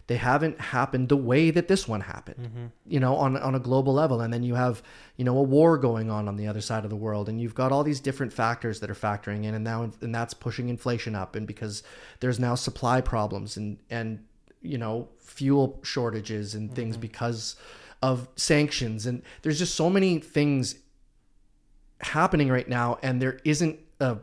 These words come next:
Speaker 1: a rule book or a
Speaker 2: Mm-hmm.
Speaker 1: game plan that we all have laid out. So this is happening all over the world,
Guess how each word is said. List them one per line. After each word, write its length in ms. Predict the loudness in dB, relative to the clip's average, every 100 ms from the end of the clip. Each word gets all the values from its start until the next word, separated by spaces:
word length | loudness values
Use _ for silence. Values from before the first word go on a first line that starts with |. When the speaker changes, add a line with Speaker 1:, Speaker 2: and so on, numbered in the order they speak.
| -2
Speaker 1:
a 60 | -2
rule 360 | 4 6 8
book 300 | 6 2 -2 -2
or 180 | 0
a 40 | 0
Speaker 2:
Mm-hmm. 100 | 0
Speaker 1:
game 280 | 2 2 2
plan 440 | 0 -4 -2 -4
that 220 | -4 -6 -10 -20 _ -20 -16 -4
we 160 | 0
all 160 | 4 2
have 380 | 2 0 0 0
laid 240 | -2 0
out. 180 | -2 -2
So 80 | -2
this 160 | -2
is 80 | -2
happening 340 | -2 0 2 4
all 140 | 4
over 140 | 2
the 40 | 0
world, 520 | 2 4 4 2 -2